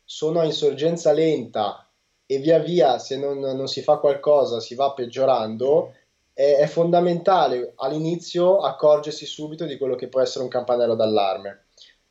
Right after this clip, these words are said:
Eh, questo non significa che da lì non devo più allenarmi. Questo significa che se io comincio a sentire questo tipo di sintomatologia diversa da un doms,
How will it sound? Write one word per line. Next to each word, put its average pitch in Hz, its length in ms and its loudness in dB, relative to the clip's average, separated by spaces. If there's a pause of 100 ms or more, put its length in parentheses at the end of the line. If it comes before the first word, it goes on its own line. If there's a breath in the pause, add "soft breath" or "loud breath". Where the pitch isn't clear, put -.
Eh, 120 600 2
questo 185 240 4
non 165 100 6
significa 175 560 2
che 143 140 2
da 139 80 4
lì 147 200 0
non 139 140 -2
devo 135 160 0
più 139 140 0
allenarmi. 110 680 0 (560)
Questo 170 240 -2
significa 151 580 0
che 131 140 -6
se 147 120 -4
io 175 120 4
comincio 156 300 0
a 151 40 0
sentire 143 380 0
questo 156 260 -2
tipo 151 220 -6
di 127 80 -4
sintomatologia 123 1080 -2
diversa 147 400 2
da 139 100 2
un 127 160 0
doms, 110 580 -2